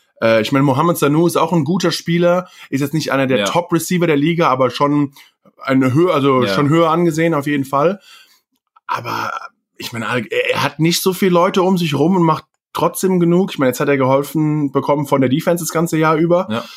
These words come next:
Speaker 1: Ähm, ja, aber es ist, es ist nicht leicht in, mit nur so einem, also du
Speaker 2: Ja,
Speaker 1: weißt,
Speaker 2: ist,
Speaker 1: was ich meine.
Speaker 2: ja,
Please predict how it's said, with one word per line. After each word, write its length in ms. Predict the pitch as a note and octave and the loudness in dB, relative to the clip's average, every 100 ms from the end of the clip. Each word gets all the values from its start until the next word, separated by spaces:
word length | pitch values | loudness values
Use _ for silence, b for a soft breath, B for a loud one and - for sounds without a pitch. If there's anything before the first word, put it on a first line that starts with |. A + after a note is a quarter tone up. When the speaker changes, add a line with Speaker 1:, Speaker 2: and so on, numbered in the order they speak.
| B B B _ - | B B B _ -8
Speaker 1:
Ähm, 1000 | A2 G#2+ G#2 G2+ G2+ G2+ G2+ G2+ G2 A2 | -4 -2 0 2 2 2 2 2 0 -4
ja, 160 | A#2+ A#2+ | -2 -2
aber 220 | F#2+ F#2 | 0 -2
es 120 | F#2+ - | -2 -4
ist, 680 | - - - - - - _ _ - | -8 -6 -6 -6 -10 -12 _ _ -20
es 120 | - | -12
ist 160 | A#2+ | -4
nicht 240 | E3 G3 - | -2 0 0
leicht 460 | C#3+ D3 A#3 - | 2 2 0 -2
in, 460 | D#3 D#3 D3 C3+ C#3+ | -2 0 0 2 2
mit 240 | C#3+ C3+ | 0 -2
nur 720 | C#3+ C#3 E3 G#3+ G3+ E3+ C3+ - | -2 2 4 4 4 2 0 -6
so 360 | - - D#3+ E3+ | -12 -6 0 2
einem, 160 | F3 | 2
also 260 | C3 B2 A#2 - - | 2 2 0 -2 -10
du 80 | - | -4
Speaker 2:
Ja, 60 | D#3+ | -2
Speaker 1:
weißt, 140 | A#3+ | 0
Speaker 2:
ist, 120 | D#3+ | -2
Speaker 1:
was 20 | |
ich 100 | B2 | -2
meine. 240 | A#2 G2+ | 0 -2
Speaker 2:
ja, 40 | G2 | -2